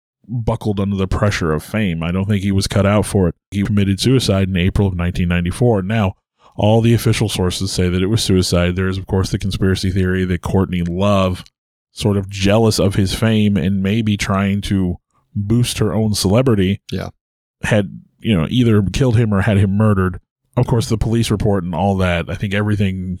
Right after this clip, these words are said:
Speaker 1: everything indicates that it was suicide.
Speaker 2: Single gunshot to the head.
Speaker 1: Yeah, and, and he left a, a, a note and all that.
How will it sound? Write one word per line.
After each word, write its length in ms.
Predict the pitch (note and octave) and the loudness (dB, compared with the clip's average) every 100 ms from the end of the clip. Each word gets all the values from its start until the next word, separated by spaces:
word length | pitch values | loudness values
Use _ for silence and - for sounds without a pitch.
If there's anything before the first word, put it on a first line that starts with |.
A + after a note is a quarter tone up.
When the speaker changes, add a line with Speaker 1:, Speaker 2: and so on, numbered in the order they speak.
| _ - | _ -2
Speaker 1:
everything 440 | C#3 C#3+ B2 A#2+ | 2 4 4 2
indicates 420 | G2+ G2+ F#2 F#2 F2 | 2 2 2 2 2
that 100 | F2 | 2
it 60 | |
was 180 | E2 F#2 | 2 0
suicide. 500 | - D#2 F2 B1+ D2 | -2 -2 -2 -2 0
Speaker 2:
Single 260 | F#2+ C3+ A#2+ | 0 0 0
gunshot 460 | A2 G#2+ - G2 | 0 0 -2 -4
to 80 | G2 | -2
the 80 | F2+ | -4
head. 160 | F2+ C#2+ | -2 0
Speaker 1:
Yeah, 220 | A#1+ A#1 | 0 -2
and, 240 | E2+ G#2+ | -2 0
and 200 | F#2 A2+ | 2 2
he 140 | A2 B2 | 4 2
left 300 | A2+ G#2+ G#2+ | 2 2 2
a, 340 | G2 C#2 F2+ | 2 2 2
a, 60 | F2 - G2+ | 0 -2 0
a 40 | |
note 320 | G2+ G2 F#2 | 2 2 2
and 80 | E2 | 0
all 120 | D#2+ D#2+ | -4 -4
that. 200 | F2+ | -6